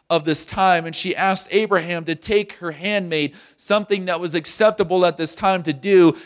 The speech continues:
if a woman was barren. It was so essential that ladies had children at this particular time that they would sometimes give their husbands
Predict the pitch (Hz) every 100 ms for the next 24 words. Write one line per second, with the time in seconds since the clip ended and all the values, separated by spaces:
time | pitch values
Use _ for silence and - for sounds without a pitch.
0 | - 175 170 156 185 185 170 156 127 120
1 | 175 170 147 147 165 - 220 208 190 -
2 | 220 220 214 175 170 156 202 214 202 160
3 | 180 160 - 220 214 180 160 - - -
4 | 165 170 170 160 156 214 190 170 156 -
5 | 196 185 170 165 180 170 160 - 208 190
6 | 190 180 147 208 214 190 170 196 202 170
7 | 175 156